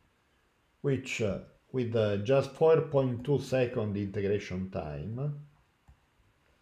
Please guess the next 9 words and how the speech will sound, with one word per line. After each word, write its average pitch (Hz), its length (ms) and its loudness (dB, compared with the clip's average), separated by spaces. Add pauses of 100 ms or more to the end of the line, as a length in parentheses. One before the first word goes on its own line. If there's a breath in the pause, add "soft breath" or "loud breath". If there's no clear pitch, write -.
(120)
so 87 100 -6
very 147 320 4
short 127 400 0
integration 131 640 -4
time, 98 420 -2 (400 soft breath)
was, 123 400 4
uh, 117 140 2 (120)
two 147 160 0
centimeter. 95 840 -4